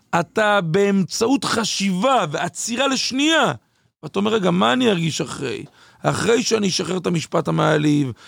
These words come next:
אחרי שאני אלך עם התאווה והתשוקה שלי, אחרי שאני אפול לאיזה דכדוך ל-,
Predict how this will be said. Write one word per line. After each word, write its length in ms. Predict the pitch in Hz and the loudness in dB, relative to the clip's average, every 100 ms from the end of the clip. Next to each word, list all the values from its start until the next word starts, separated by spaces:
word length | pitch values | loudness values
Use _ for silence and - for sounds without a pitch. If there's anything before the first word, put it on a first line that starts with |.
| - | -10
אחרי 300 | 151 - 233 | -6 0 0
שאני 220 | - 220 | 0 0
אלך 180 | 208 202 | 0 0
עם 100 | 196 | 0
התאווה 460 | 185 202 170 170 185 | 0 0 0 2 2
והתשוקה 500 | 175 160 - 151 165 | 2 0 -4 -2 -2
שלי, 440 | - 165 156 151 127 - - | -2 -2 0 -2 -4 -12 -6
אחרי 360 | 165 170 240 240 | -4 0 0 0
שאני 340 | 240 220 208 165 | 0 2 0 0
אפול 240 | 208 220 | 2 2
לאיזה 260 | 220 196 190 | 4 2 0
דכדוך 540 | 165 156 156 208 - | -2 -2 0 0 2
ל-, 280 | 185 185 185 | 2 4 2